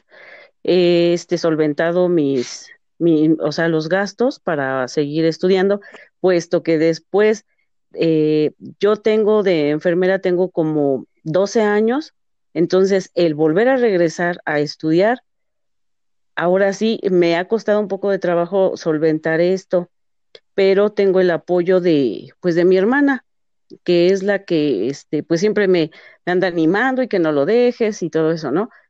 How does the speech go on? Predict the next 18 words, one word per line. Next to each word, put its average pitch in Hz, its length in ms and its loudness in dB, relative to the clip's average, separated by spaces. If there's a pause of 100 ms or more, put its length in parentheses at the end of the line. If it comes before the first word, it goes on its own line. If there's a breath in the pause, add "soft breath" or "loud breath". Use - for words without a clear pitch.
(200)
Entonces, 190 640 0
este, 180 340 0
pues, 202 180 0
es 247 120 0
el 247 140 2
apoyo 214 360 0
que, 156 280 -4
que 175 160 -4
yo 175 160 -2
tengo 185 300 0
por 139 200 -8
parte 156 360 -2
de 156 100 2
ella. 202 380 -2
Entonces, 156 540 -4 (560 loud breath)
pues, 160 200 0
pienso 190 360 2
terminar, 175 680 2